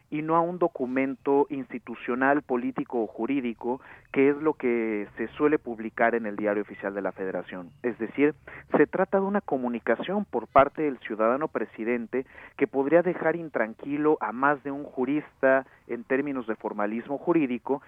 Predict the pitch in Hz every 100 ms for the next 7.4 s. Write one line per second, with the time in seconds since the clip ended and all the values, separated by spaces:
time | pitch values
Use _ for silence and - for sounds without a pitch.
0 | - 143 - 131 131 - 139 - 208 202
1 | - 85 _ _ - 131 143 180 185 -
2 | 131 123 151 127 110 139 160 180 160 123
3 | - 143 160 160 120 107 131 - _ _
4 | _ 147 143 143 - 196 233 220 143 123
5 | - 143 147 165 - 120 - 120 - -
6 | 135 139 143 151 135 110 104 101 - 131
7 | 135 143 127